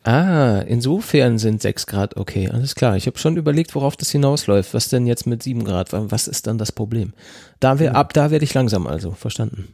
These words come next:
Speaker 2: Genau, ab, also sechs Grad Maximum, da, da, da verlierst du noch nix. Das ist alles cool. Aber ab sieben Grad, wenn das Heck sieben, so, wenn da so ein Unterschied ist von sieben Grad, dann ist halt, äh, nicht mehr so schnell wie, äh,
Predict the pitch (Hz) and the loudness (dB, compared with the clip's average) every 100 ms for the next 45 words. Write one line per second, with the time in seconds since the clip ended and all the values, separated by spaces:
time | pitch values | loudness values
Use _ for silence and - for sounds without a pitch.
0 | _ 123 131 107 82 98 - - 101 117 | _ -4 0 2 0 -4 -8 -8 -2 2
1 | 117 90 113 131 - - 127 131 - 110 | 2 0 -2 -2 -2 0 2 2 -2 -4
2 | 135 - 165 160 160 151 131 120 117 113 | -2 0 2 4 2 2 0 0 0 0
3 | 123 127 123 107 117 208 - - _ _ | 0 0 2 4 4 2 -2 -18 _ _
4 | _ _ _ 120 - 120 - 160 196 254 | _ _ _ -2 0 -2 0 4 4 2
5 | _ _ _ _ _ _ _ 110 117 104 | _ _ _ _ _ _ _ 0 0 0
6 | 151 240 196 147 131 113 117 - 117 113 | -2 2 2 4 2 2 -2 -2 -6 -4
7 | 160 156 151 131 135 127 117 127 123 123 | -2 0 0 -2 -2 -2 0 0 2 0
8 | 110 151 101 - 92 - 98 131 139 104 | 2 2 0 -4 -6 -2 0 2 2 2
9 | 110 - _ _ _ _ _ _ 98 123 | 0 -2 _ _ _ _ _ _ 0 2
10 | 131 - - 117 120 123 110 117 127 139 | 0 -4 0 2 2 -2 -12 -10 -10 -4
11 | 151 147 156 143 139 135 131 123 131 131 | -2 2 4 6 4 4 2 2 0 -2